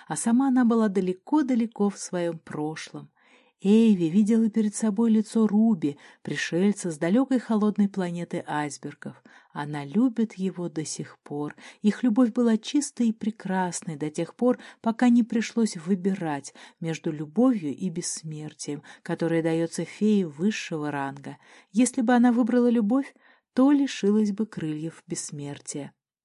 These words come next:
Тогда она стала уговаривать свою бабушку-колдунью привести любимого.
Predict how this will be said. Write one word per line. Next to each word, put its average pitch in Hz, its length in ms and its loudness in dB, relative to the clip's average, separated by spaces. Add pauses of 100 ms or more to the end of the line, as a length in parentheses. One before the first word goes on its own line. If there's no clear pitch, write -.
Тогда 165 360 0
она 185 180 0
стала 185 300 -2
уговаривать 185 600 0
свою 180 340 -4
бабушку-колдунью 170 1400 -2 (240)
привести 226 580 2
любимого. 147 640 -2